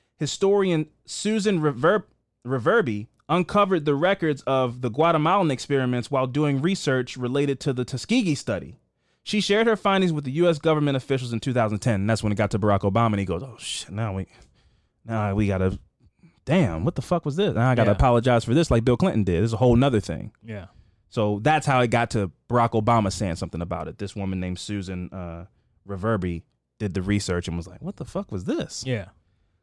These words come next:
Speaker 1: Um, so soon after, soon after, Secretary of State Hillary Clinton and Secretary of Health and Human Services Kathleen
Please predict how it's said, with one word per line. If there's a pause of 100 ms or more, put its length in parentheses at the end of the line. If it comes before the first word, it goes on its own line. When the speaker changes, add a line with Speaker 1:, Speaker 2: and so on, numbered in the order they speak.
(160)
Speaker 1:
Um, (840)
so
soon
after, (160)
soon
after, (960)
Secretary
of
State
Hillary
Clinton
and
Secretary
of
Health
and
Human
Services
Kathleen